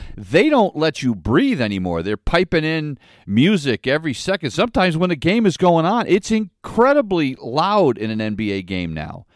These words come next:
The N F L, despite the fact they'll have seventy-five, eighty thousand people at a game, still pumps in crowd noise to make it even louder. But, you know, in golf, it's all about being quiet, right? It's,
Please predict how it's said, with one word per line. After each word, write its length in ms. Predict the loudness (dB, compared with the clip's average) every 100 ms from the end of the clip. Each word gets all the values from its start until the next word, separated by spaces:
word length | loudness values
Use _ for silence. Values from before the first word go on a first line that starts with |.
| _ _ _ _
The 160 | 2
N 80 | 4
F 180 | 2 2
L, 220 | 2 2
despite 400 | -2 -2 -2 0
the 80 | -2
fact 240 | 0 0
they'll 140 | 0 0
have 120 | 0
seventy-five, 580 | 0 0 0 0 2 2
eighty 180 | 0 0
thousand 360 | 0 0 0
people 260 | -2 -2 -2
at 20 |
a 40 | -2
game, 440 | -2 -4 -6 -14
still 320 | -14 0 2 2
pumps 440 | 2 0 0 -2
in 160 | -4 0
crowd 360 | 4 4 2
noise 460 | 0 -2 -2 -8 -20 _ _ 0
to 100 | 2
make 160 | 4
it 80 | 2
even 240 | 0 0 0
louder. 480 | 2 4 2 0 -8 _ _ _ _ _ _ _ _ _ _ _ _ _ _
But, 180 | -4 -2
you 80 | 2
know, 240 | 2 2
in 140 | 0 0
golf, 600 | 2 4 2 -2 -16 _ _ _ _ _ _
it's 200 | -20 -18
all 180 | -16 -16
about 320 | -12 -12 -10 -12
being 220 | -12 -14
quiet, 480 | -16 -14 -14 -16 -20 _ _ _
right? 280 | -2 0 0 -2
It's, 280 | -14 -16